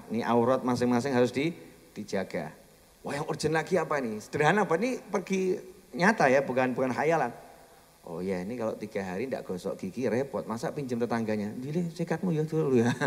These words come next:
<laughs> Barokah, barokah gitu. Masya Allah, siwak. Ya, ini kan siwak ini ya, barok-, barokah. Ya kalau makammu sudah makom temennya bisa berkati, nggak apa-apa gitu ya. Tapi kalau iya, jijik kan repot.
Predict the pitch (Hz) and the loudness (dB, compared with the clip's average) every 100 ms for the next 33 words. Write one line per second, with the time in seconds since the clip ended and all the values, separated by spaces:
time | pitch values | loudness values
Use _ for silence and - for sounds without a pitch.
0 | - - - - - - - - - - | -4 -8 -14 -18 -20 -20 -20 -20 -20 -20
1 | - - - 127 143 196 117 127 151 151 | -20 -12 2 4 6 4 2 4 6 10
2 | 165 123 117 113 104 101 - - - - | 10 10 6 4 2 -2 -6 -10 -10 -10
3 | - - - 135 131 143 139 131 123 165 | -12 -10 -2 0 4 6 6 6 4 8
4 | 175 175 165 156 170 196 226 175 196 208 | 10 10 6 6 6 6 6 8 12 12
5 | 185 165 156 180 139 180 202 139 160 160 | 12 10 10 10 10 10 10 6 6 6
6 | 147 185 226 240 233 233 226 262 196 185 | 6 6 8 10 10 8 8 6 8 6
7 | 190 202 208 202 202 214 208 165 180 160 | 6 4 2 4 4 4 4 4 4 6
8 | 156 175 196 220 139 170 226 190 139 147 | 8 8 10 10 12 12 12 12 12 12
9 | 151 202 175 - - - - 190 208 202 | 12 12 12 10 4 -8 0 6 8 8
10 | 196 143 185 170 156 - 240 269 302 302 | 6 6 6 6 2 0 6 8 10 12
11 | 226 208 151 | 12 12 12